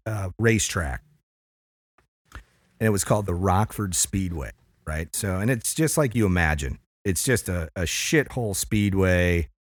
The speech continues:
They've got the demolition derby. They've got, you know, the school bus races, you know, just, like, anything. And, you know, uh, it was, like, where the townspeople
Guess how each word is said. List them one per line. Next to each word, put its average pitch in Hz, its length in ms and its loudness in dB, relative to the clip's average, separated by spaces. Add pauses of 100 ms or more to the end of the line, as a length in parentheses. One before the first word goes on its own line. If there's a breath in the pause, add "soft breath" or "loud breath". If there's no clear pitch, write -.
(200)
They've 101 140 0
got 95 220 0
the 82 80 -6
demolition 107 920 2
derby. 90 800 2 (340)
They've 160 240 2
got, 107 480 2
you 104 120 0
know, 87 300 -2
the 73 100 -6
school 131 600 6
bus 113 400 2
races, 104 1080 2
you 110 120 2
know, 107 220 0
just, 123 320 -2
like, 110 200 -6 (100)
anything. 117 440 -2
And, 92 140 -2 (400)
you 113 100 0
know, 90 340 -2
uh, 95 400 -4 (960)
it 220 140 2
was, 262 240 -2
like, 202 240 -2
where 127 680 2 (200)
the 131 120 4
townspeople 113 1080 0